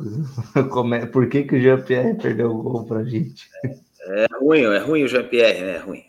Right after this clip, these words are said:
Speaker 2: ruim, horrível. Joga, joga nada, é grosseiro ele. Né? Joga nada, joga nada,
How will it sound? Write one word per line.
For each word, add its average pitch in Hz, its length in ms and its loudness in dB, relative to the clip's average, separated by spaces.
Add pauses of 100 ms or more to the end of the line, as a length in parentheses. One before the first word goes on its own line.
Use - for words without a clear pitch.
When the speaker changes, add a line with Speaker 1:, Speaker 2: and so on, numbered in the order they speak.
(180)
Speaker 2:
ruim, 107 220 -10
horrível. 101 440 0
Joga, 90 380 -6
joga 139 300 2
nada, 151 320 2
é 95 80 2
grosseiro 120 580 2
ele. 87 200 -4 (1040)
Né? 107 180 -4
Joga 120 300 4
nada, 143 500 0
joga 127 300 0
nada, 95 260 -8